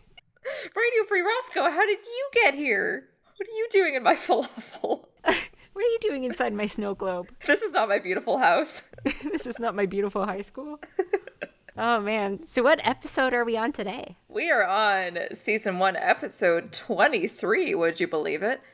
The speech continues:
Speaker 2: Holy
Speaker 1: Uh,
Speaker 2: man.
Speaker 1: The Bad Boy. It's first aired March fifth, two thousand four, so completely skipped over the month of February.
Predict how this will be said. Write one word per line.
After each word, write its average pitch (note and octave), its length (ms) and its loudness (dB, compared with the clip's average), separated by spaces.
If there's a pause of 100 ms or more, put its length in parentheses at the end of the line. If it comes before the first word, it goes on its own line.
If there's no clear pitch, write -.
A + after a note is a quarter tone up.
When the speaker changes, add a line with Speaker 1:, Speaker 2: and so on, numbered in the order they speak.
(320)
Speaker 2:
Holy A#3+ 180 -6
Speaker 1:
Uh, F3+ 380 2
Speaker 2:
man. G#3 300 -10 (120)
Speaker 1:
The A3+ 220 -2
Bad D4 420 2
Boy. - 440 -2 (260)
It's - 120 -12
first F#3+ 380 2
aired F#3 340 2
March E3 360 0
fifth, - 340 2
two - 140 -8
thousand E3+ 320 2
four, E3+ 360 2
so E3+ 200 0
completely G#3 340 2
skipped - 320 0
over D#3+ 500 2
the F3 60 -2
month D#3+ 160 0
of D3 100 -8
February. E3+ 540 2